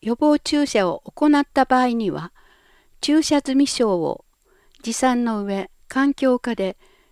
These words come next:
注射済証の交付を受けてください。手数料は五百五十円。問い合わせ、環境課、電話二二の三三五二。八年度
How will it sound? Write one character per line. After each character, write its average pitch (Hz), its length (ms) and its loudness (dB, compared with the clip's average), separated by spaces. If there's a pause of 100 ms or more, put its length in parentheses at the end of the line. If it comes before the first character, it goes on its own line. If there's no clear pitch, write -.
(140)
注 285 240 0
射 302 160 2
済 277 260 2
証 247 280 0
の 254 220 -4 (200)
交 233 180 4
付 226 120 -4
を 269 180 0
受 226 160 0
け 226 60 -2
て 220 80 -8
く - 100 -6
だ 190 140 -6
さ - 220 -12
い。 156 120 -16 (1120)
手 247 140 0
数 311 320 0
料 214 240 0
は 214 240 -2
五 208 120 -6
百 254 300 -2
五 226 160 2
十 208 300 -8
円。 160 180 -12 (800)
問 240 200 2
い 226 60 2
合 214 80 2
わ 214 140 -4
せ、 - 260 -8 (120)
環 220 220 -4
境 208 280 -6
課、 190 280 -8 (380)
電 208 240 2
話 196 220 0
二 220 240 -2
二 214 280 -4
の 196 220 -8
三 285 320 0
三 254 320 -2
五 190 240 0
二。 175 340 -2 (1600)
八 240 320 -4
年 254 260 2
度 190 240 -6